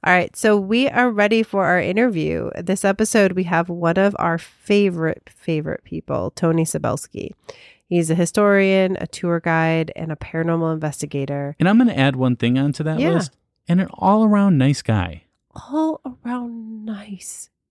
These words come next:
Speaker 1: guy.
Speaker 2: There's never been a time that Tony hasn't done unbelievable things to try to help us.
Speaker 1: And, or, uh, to help everyone.
Speaker 2: Yeah.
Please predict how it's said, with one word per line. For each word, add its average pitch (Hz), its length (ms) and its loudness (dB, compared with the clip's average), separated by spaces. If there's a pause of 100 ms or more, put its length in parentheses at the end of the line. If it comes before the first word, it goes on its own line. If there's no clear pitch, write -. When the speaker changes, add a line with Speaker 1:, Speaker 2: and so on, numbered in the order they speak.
(120)
Speaker 1:
guy. 175 600 -6
Speaker 2:
There's 185 280 4 (180)
never 160 340 2
been 185 160 2
a 175 60 4
time 143 320 2
that 120 160 2
Tony 139 340 2
hasn't 127 480 0 (480)
done 113 460 2 (760)
unbelievable 143 640 2
things 123 320 2
to 117 80 -2
try 107 220 2
to 101 80 4
help 95 260 0
us. 90 340 -10 (400)
Speaker 1:
And, 226 180 0
or, 254 180 2 (200)
uh, 269 100 -14 (120)
to 285 140 -2
help 392 280 0 (300)
everyone. 269 920 0
Speaker 2:
Yeah. 107 360 2